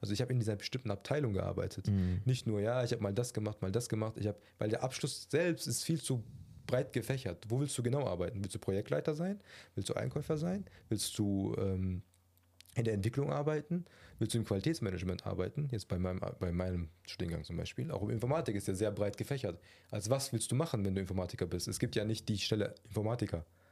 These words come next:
Speaker 1: Gibt's ja nicht. Muss ja irgendwas sein, was du machst und wo-, wofür du angestellt werden musst. Wer nicht berei-, wer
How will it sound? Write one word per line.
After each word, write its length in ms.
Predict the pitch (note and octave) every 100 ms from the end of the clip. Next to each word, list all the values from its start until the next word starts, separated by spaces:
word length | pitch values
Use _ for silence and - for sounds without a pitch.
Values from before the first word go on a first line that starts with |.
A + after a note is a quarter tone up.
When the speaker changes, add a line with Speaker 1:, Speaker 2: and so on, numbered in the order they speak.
| - - - _ _
Speaker 1:
Gibt's 160 | B2
ja 80 | -
nicht. 140 | F2+ G2
Muss 120 | G#2+
ja 80 | -
irgendwas 300 | C#3+ C3+ B2
sein, 340 | C3+ C#3+ D#3
was 140 | C#3+
du 100 | -
machst 300 | C#3+ D#3 -
und 100 | A#2
wo-, 160 | A2 A2
wofür 200 | A2 A2+
du 80 | B2+
angestellt 340 | C#3 G#2+ F#2
werden 220 | F#2 F2+
musst. 260 | F#2 F2+ - - - - - - - -
Wer 220 | - B2+ E3
nicht 160 | E3
berei-, 240 | C#3+ C3 B2
wer 440 | A2+ C#3 D#3 -